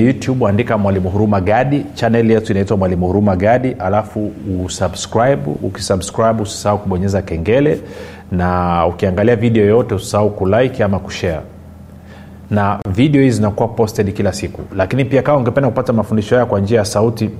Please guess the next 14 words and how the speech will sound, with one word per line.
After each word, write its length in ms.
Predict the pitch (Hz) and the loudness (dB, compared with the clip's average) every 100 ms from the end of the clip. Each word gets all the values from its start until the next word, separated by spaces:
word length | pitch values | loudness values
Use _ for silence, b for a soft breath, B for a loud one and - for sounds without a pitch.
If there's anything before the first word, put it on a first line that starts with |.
| - - | -12 -2
kwa 140 | 95 | 0
maana 280 | 101 107 104 | 2 2 2
ya 300 | 92 87 87 B B B B 110 | 2 0 -2 B B B B 2
audio, 400 | 120 113 95 69 B B B | 4 4 2 0 B B B
basi 280 | 107 110 - | -2 -2 0
unaweza 280 | 104 113 113 | 2 2 2
kwenda 220 | 107 110 | 0 0
kwenye 280 | 107 98 95 - 120 | 0 0 -2 0 0
Apple 340 | 123 - 117 110 - | 0 2 2 0 0
Podcast, 720 | 117 110 - 117 117 - - 110 | 2 2 0 -2 -2 -10 -12 -4
Google 560 | 101 117 101 113 110 | 2 2 2 0 0
Podcast 800 | 107 120 117 113 117 117 - - - | -2 0 0 0 -2 -2 -6 -14 -10
au 360 | 110 107 107 101 | 0 2 2 0
Spotify. 680 | - - 107 101 - 90 | -8 -4 -2 -2 -4 -6